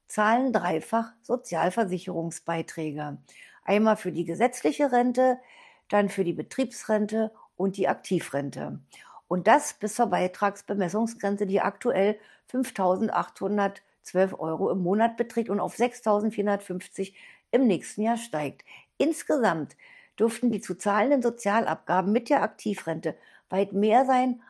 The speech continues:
als in ihrer aktiven Berufsphase. Denn für die Betriebsrente zahlen sie die vollen Beiträge, also sprich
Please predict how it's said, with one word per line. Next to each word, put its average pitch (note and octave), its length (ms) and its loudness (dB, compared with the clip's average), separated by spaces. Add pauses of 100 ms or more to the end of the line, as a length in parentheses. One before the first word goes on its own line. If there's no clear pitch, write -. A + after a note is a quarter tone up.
(100)
als F#3+ 180 0
in G#3 100 4
ihrer A#3 380 0
aktiven G#3+ 420 -2
Berufsphase. E3+ 800 -2 (500)
Denn G3+ 140 4
für G3 160 0
die F#3 80 0
Betriebsrente G#3 1120 0 (320)
zahlen G3+ 400 2
sie A3 400 2
die D#3 120 -10
vollen B3+ 540 2
Beiträge, F3 640 0
also E3 200 -2
sprich A3+ 360 0